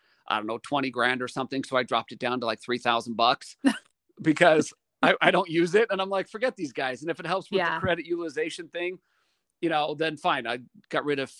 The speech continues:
Speaker 1: seventeen thousand of a credit limit that I don't use. And then when I tried re-, for the reconsideration line, uh, for the, like, the third time,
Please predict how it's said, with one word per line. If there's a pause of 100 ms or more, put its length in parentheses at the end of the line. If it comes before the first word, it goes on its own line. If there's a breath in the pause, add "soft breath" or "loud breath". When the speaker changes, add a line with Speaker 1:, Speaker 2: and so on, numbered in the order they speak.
(100)
Speaker 1:
seventeen
thousand (460)
of
a
credit
limit
that
I
don't
use. (300 loud breath)
And
then
when
I
tried
re-,
for
the
reconsideration
line, (260)
uh, (400)
for
the,
like,
the
third
time,